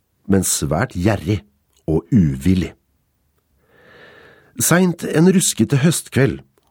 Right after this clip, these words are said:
kom en vandringsmann til henne og ba om å få låne hus over natta.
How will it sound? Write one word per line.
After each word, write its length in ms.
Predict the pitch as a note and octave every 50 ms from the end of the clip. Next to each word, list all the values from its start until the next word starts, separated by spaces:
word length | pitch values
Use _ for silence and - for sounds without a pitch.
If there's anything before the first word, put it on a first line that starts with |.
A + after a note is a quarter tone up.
| _ _ _ _ -
kom 160 | - A2 G2+
en 120 | G#2 A2+
vandringsmann 680 | - C#3 A#2 F2+ C#3+ D#2 E2 D#2 - - F#2 F2 G2 G2 -
til 200 | - F2 D2+ C#2+
henne 240 | D2 C2+ C2 - - _ _ _ _ _ _ -
og 160 | - - F#2
ba 120 | E2+ D2 D#2 E2+ - F2+
om 120 | F2 F2+
å 80 | F#2 -
få 120 | - A#2+
låne 300 | A2+ A2+ F2 D2+ F#2 E2+
hus 520 | D#2+ A2 E3 D#3+ - - - - - - - - - -
over 180 | G#2+ E2+ F#2 E2+
natta. 320 | D2+ - - C2+ -